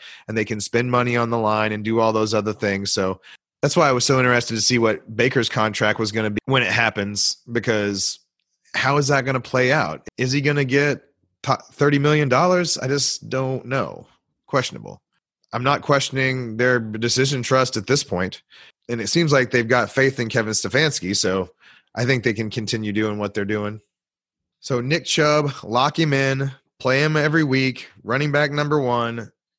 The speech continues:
There may be some volatility there. You know, I'm not s-, absolutely sold on how Cleveland's gonna be all the time, but I know what they wanna do, and they wanna use Nick Chubb, and I believe they will continue to do so,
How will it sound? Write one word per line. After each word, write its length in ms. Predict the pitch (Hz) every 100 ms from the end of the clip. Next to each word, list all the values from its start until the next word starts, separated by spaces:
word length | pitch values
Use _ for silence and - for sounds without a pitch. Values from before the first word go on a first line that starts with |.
| _ _
There 120 | 123
may 160 | 123 143
be 140 | 147
some 220 | 143 147
volatility 640 | 139 147 147 - 131 127 123
there. 380 | 120 120 120 117
You 160 | 117
know, 120 | 110
I'm 140 | 107 113
not 300 | 127 127 92
s-, 260 | - - -
absolutely 560 | 139 - - 127 135 131
sold 540 | - 123 120 117 110 _ - _
on 140 | 107 104
how 180 | 127
Cleveland's 440 | 131 135 127 123 113
gonna 200 | 113 117
be 460 | 113 110 107 104 _ _ -
all 200 | 170 185
the 80 | 123
time, 480 | 107 101 95 98 101
but 300 | 101 95 - _ - -
I 120 | 120
know 140 | 151
what 120 | 143
they 140 | 131 117
wanna 320 | 117 135 117
do, 420 | 104 101 92 92 _ _ 110
and 320 | 104 101 101
they 100 | 117
wanna 280 | 117 123 117
use 340 | 110 110 98
Nick 200 | 107 95
Chubb, 340 | - 104 101
and 100 | 98
I 80 | 107
believe 360 | 110 107 101 98
they 120 | 101
will 140 | 101
continue 400 | 98 95 120 107
to 80 | 101
do 180 | 98 101
so, 460 | - 98 95 92